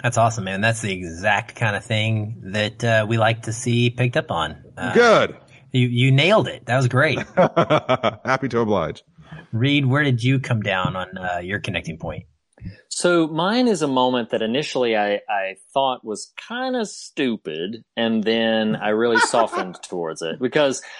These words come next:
Speaker 3: um, my moment is when Laurie emerges from the basement to go hunting Michael. Uh, now, first, when she made that decision to go up into the house and begin to hunt Michael down,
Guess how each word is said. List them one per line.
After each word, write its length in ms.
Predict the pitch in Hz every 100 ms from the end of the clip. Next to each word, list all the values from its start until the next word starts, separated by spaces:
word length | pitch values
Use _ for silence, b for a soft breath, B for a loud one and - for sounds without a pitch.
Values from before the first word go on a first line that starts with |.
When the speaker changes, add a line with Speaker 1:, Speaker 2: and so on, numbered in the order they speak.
| B
Speaker 3:
um, 400 | 143 139 123 123 131
my 260 | 139 175
moment 320 | 180 165 156
is 160 | 127 -
when 140 | 123
Laurie 560 | 117 113 117 113 113 117
emerges 520 | 104 110 127 123 127
from 600 | - 117 110 107 101 101 95
the 120 | 92
basement 640 | 98 95 - 92 85 85 -
to 100 | 101
go 180 | 101 95
hunting 400 | 104 101 95 87
Michael. 420 | 85 80 - - _ _ b b b b
Uh, 320 | 104 101 98
now, 140 | 101 110
first, 240 | 180 185
when 100 | 151
she 100 | 143
made 140 | 139 127
that 100 | 120
decision 600 | 113 120 107 113 110 104
to 120 | 101
go 260 | 87 110 117
up 140 | 113
into 140 | 110
the 80 | 104
house 400 | 104 104 98 -
and 80 | 98
begin 260 | 95 104 101
to 60 |
hunt 260 | - 110 101
Michael 280 | 104 101 95
down, 340 | 107 104